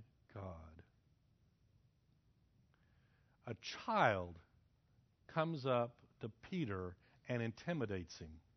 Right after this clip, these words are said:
But the resurrection has occurred.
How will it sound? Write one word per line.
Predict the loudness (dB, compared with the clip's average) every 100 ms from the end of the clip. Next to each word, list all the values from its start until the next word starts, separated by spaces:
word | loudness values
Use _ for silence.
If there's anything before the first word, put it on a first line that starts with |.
| _ _ _ _ _ -20 _ _ _ -20 -20 _ -20 -20 -20 -20 _ _ _ -20 _ _ _ -20 -20 -20 -20 _ _
But | -6 0
the | 4
resurrection | 6 6 6 10 8 8 0 2
has | 2 0
occurred. | -2 2 4 4 0